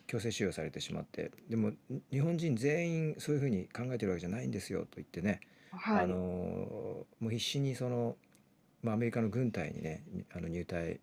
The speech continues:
Speaker 1: して、
Speaker 2: はい、し、
Speaker 1: ええ、ね、
Speaker 2: され、
Speaker 1: まあ、さすがに、
Speaker 2: うん。
Speaker 1: はい、アメリカのその軍隊の、その日本人部隊っていうのは日本とは戦わなかったですけども、あの、ヨーロッパのね、戦線でかくつ、かつ、活躍したりとか、あの、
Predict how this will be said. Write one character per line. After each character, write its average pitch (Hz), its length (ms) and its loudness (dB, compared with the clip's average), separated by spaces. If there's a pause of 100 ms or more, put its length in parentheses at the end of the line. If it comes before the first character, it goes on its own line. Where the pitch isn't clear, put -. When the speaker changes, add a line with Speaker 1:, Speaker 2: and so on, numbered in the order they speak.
(120)
Speaker 1:
し - 100 -10
て、 82 240 0 (400)
Speaker 2:
は 185 160 0
い、 180 40 2
し、 165 160 0
Speaker 1:
え 165 640 -4 (220)
え、 202 40 0
ね、 190 80 2
Speaker 2:
さ 180 60 4
れ、 180 40 2
Speaker 1:
ま 104 60 4
あ、 - 20 -2
さ 139 160 -4
す 139 120 -2
が 139 100 4
に、 139 220 2 (220)
Speaker 2:
う 123 40 4
ん。 - 20 4
Speaker 1:
は 104 100 4
い、 95 40 0
ア 101 60 -2
メ 117 120 0
リ 117 60 -4
カ 123 100 0
の 120 120 -2 (480)
そ 135 100 -2
の 120 60 4
軍 131 200 2
隊 107 320 4
の、 92 160 0
そ 110 100 0
の 95 80 4
日 107 80 6
本 120 140 6
人 120 160 2
部 120 120 2
隊 101 140 6
っ - 20 0
て - 100 -4
い 87 40 0
う - 20 -2
の 82 60 -2
は - 60 -2
日 117 100 8
本 160 200 4
と 110 100 6
は 80 160 6
戦 87 260 0
わ 85 100 0
な 87 80 -2
か 85 80 -4
っ - 40 -6
た - 120 -6
で 78 80 -4
す - 60 -12
け 76 100 -4
ど 78 60 -6
も、 80 220 -6 (280)
あ 87 100 -4
の、 82 320 -2
ヨ 104 100 6
ー - 20 6
ロ 113 80 6
ッ - 20 -8
パ 82 120 -6
の - 260 -8
ね、 80 160 -6
戦 80 200 -8
線 80 180 -8
で 78 280 -6
か 76 120 -8
く - 80 -16
つ、 - 100 -20
か - 160 -20
つ、 - 100 -18
活 - 260 -12
躍 - 120 -10
し - 60 -16
た - 80 -6
り - 80 -6
と - 80 -10
か、 - 120 -12 (840)
あ 90 100 -4
の、 71 840 -4